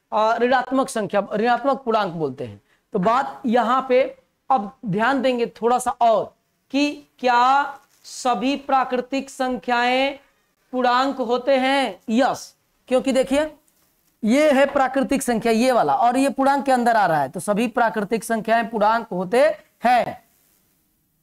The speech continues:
सभी पूर्ण संख्या पूर्णांक होता है, यस, क्योंकि ज़ीरो भी इसमें शामिल है। अब इधर से चलिएगा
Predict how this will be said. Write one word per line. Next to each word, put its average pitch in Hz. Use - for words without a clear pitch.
सभी 269
पूर्ण 294
संख्या 269
पूर्णांक 269
होता 240
है, 262
यस, 226
क्योंकि 202
ज़ीरो 214
भी 214
इसमें 214
शामिल 190
है। 113
अब 269
इधर 285
से 220
चलिएगा 180